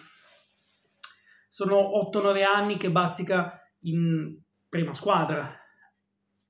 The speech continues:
ha fatto nove gol in questi anni, quindi non è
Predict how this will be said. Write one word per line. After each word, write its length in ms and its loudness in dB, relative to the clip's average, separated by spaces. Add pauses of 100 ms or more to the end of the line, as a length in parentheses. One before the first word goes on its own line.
(140)
ha 100 -12
fatto 300 -10
nove 280 -8
gol 480 -2 (320)
in 100 -20
questi 260 -10
anni, 320 -6
quindi 300 -2
non 140 -4
è 340 0